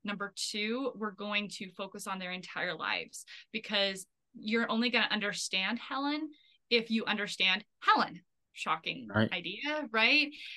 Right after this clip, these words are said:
Speaker 1: And so that was the <laughs> approach, um, that we take, which I have not seen taken before. I've seen people say, "Oh yeah, we're gonna tell the stories of the women or we're gonna talk about them," but they don't tell their life stories. In fact, to the point of,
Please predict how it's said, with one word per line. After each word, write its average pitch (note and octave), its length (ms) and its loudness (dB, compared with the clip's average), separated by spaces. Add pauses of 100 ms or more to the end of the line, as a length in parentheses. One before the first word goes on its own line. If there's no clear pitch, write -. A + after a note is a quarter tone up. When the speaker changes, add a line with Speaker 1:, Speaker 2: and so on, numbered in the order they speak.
(160)
Speaker 1:
And A3+ 180 8
so G#3+ 640 -2
that A#3 180 6
was C#4 160 4
the A#3+ 180 4
<laughs> A3+ 80 6
approach, B3 540 4 (380)
um, A3+ 320 8
that A3+ 100 4
we A#3 80 2
take, B3 260 2
which A#3+ 120 0
I A#3 100 6
have A3+ 240 2
not A3 320 4
seen G#3 520 -2
taken E3+ 440 -4
before. B3+ 560 -2
I've G#3+ 160 4
seen A3 380 -2
people G#3 340 -8
say, F#3 260 -2
"Oh E4 120 -4
yeah, D4+ 180 2
we're C4+ 140 -2
gonna A#3+ 180 0
tell A3+ 160 -6
the A3 100 -6
stories G3+ 320 -6
of F3+ 60 -12
the F#3 80 -10
women A3 300 0
or G3 100 -2
we're F#3 80 -10
gonna F3+ 200 -8
talk G3+ 260 -2
about G3 220 -2
them," F#3+ 280 0 (460)
but E3 60 -16
they E3+ 240 -6
don't F#3+ 260 -2
tell - 160 -6
their D#3+ 140 -4
life G#3+ 220 2
stories. - 340 -4
In A3 160 -2
fact, B3 320 4
to - 80 -4
the A3+ 40 -2
point A3+ 320 0
of, F#3+ 140 2